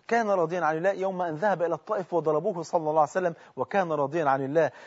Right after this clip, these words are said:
كان راضياً عن الله يوم أن ضرب في غزوة أحد وانكسرت رباعياته وشج جبينه ونزفت الدماء من جسد، من جسده الشريف صلى الله عليه وسلم، وكانت نتيجة كل دوت بعد كل هذا الرضا:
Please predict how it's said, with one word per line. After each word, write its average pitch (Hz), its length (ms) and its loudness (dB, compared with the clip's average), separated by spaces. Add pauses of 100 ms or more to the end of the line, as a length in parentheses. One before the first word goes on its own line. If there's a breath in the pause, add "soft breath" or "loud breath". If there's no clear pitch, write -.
كان 247 240 4
راضياً 233 300 0
عن 208 100 4
الله 220 200 0
يوم 220 240 4
أن 202 180 0
ضرب 220 260 0
في 214 140 -8
غزوة 202 300 -2 (100)
أحد 143 220 -4 (440)
وانكسرت 170 640 -2
رباعياته 165 440 2
وشج 170 360 -4
جبينه 165 400 -4
ونزفت 165 540 -4
الدماء 170 480 -2 (280 loud breath)
من 143 200 -4
جسد، 165 520 -2
من 135 160 -10
جسده 175 320 -2
الشريف 160 340 -6
صلى 165 120 0
الله 151 180 2
عليه 214 120 2
وسلم، 202 80 -4 (300 loud breath)
وكانت 220 400 -2
نتيجة 202 380 -4 (180)
كل 269 600 0
دوت 240 340 2
بعد 180 340 2
كل 254 300 -2
هذا 208 260 2
الرضا: 208 320 0